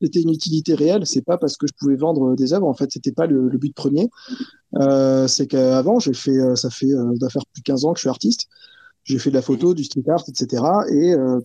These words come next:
plus ça allait, plus le numérique, euh, je l'utilisais et j'aimais ça. Et à chaque fois que je voulais exposer quelque chose et, euh, potentiellement essayer de le vendre, euh, quelque chose de numérique, il fallait que je trouve une excuse physique. Euh, déjà légalement, parce qu'en France, c'est pas encore totalement levé, il y a une interdiction de vendre des œuvres immatérielles.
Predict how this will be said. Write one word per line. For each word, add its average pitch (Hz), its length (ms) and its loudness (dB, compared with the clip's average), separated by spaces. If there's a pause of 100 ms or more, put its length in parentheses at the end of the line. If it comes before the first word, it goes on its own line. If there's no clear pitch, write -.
plus - 100 -12
ça 147 180 0
allait, 170 240 2
plus 185 180 -10
le 147 40 2
numérique, 139 380 2
euh, 135 80 2
je 117 100 -6
l'utilisais 139 460 0
et 190 40 2
j'aimais 131 240 2
ça. 208 260 0 (560)
Et 147 100 4
à 143 40 2
chaque 190 200 -2
fois 233 120 2
que 190 60 -2
je 165 60 -4
voulais 156 200 2
exposer 160 440 0
quelque 143 200 -2
chose 160 440 0
et, 160 180 4
euh, 127 380 2
potentiellement 151 760 0
essayer 127 220 0
de 135 60 -4
le 135 80 0
vendre, 180 340 0 (580)
euh, 135 140 2
quelque 131 160 -2
chose 147 160 0
de 147 80 4
numérique, 151 340 2
il - 60 -12
fallait 165 140 0
que 156 40 -6
je 151 80 -2
trouve 185 180 -4
une 165 60 0
excuse 160 320 -2
physique. 160 400 -2 (760)
Euh, 131 160 2
déjà 143 320 2
légalement, 160 480 2
parce 127 160 -2
qu'en 131 200 -2
France, - 500 -4
c'est - 280 -2
pas 165 100 -4
encore 175 260 -2
totalement 156 400 -2
levé, 156 360 2
il 156 60 0
y 135 40 0
a 131 40 2
une 131 80 -2
interdiction 156 460 -2
de 151 100 2
vendre 147 200 0
des 135 160 2
œuvres 175 180 2
immatérielles. 139 520 0